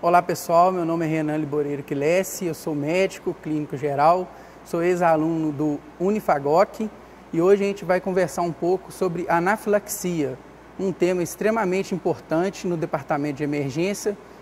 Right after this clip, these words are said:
e o médico clínico deve saber conduzir e manejar um paciente com um quadro anafilático.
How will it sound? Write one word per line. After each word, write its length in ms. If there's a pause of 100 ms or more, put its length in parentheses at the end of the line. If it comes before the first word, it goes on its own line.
e 80
o 60
médico 340
clínico 540 (240)
deve 220
saber 580
conduzir 540
e 40
manejar 560
um 100
paciente 640
com 160
um 60
quadro 400
anafilático. 680